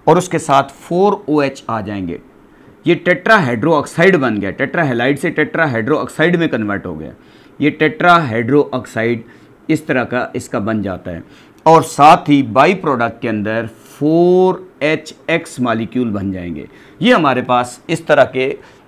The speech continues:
hydrol-, जो फोर ग्रुप एलिमेंट हैं उनके जो tetrahedride हैं वो दो स्टेप में हाइड्रोलाइज होते हैं। पहले स्टेप में टेम्परेरी इंटरमीडिएट बनाते हैं with, uh, with the water molecule और कोऑर्डिनेट कोवेलेंट बॉन्ड बनाते हैं और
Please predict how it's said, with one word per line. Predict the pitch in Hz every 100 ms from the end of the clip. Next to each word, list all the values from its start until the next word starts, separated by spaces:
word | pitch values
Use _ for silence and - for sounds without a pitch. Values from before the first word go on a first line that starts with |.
| -
hydrol-, | 131 135 151 131
जो | 120 147
फोर | 143 190 233
ग्रुप | 175 123
एलिमेंट | 117 113 110 101
हैं | 127 139
उनके | 180 185
जो | 135 -
tetrahedride | 120 175 160 113 104 104
हैं | 131
वो | 139 147
दो | 110 175 214
स्टेप | - 143 120
में | 120
हाइड्रोलाइज | 101 113 107 110
होते | 113 -
हैं। | 143 147
पहले | 170 175 170
स्टेप | - 123 127
में | 139 143
टेम्परेरी | 135 123 131 156 185 185
इंटरमीडिएट | 147 156 143 123 117 127
बनाते | 139 135 135
हैं | 160 135
with, | 127 117 - 127
uh, | 120 117 - - - -
with | 143 143
the | 135
water | 135 135 175
molecule | 170 160 160 180 226 - - - _
और | 143 143
कोऑर्डिनेट | 156 160 196 185 160
कोवेलेंट | 156 131 127 107
बॉन्ड | 110 107
बनाते | 107 98 -
हैं | 104
और | 101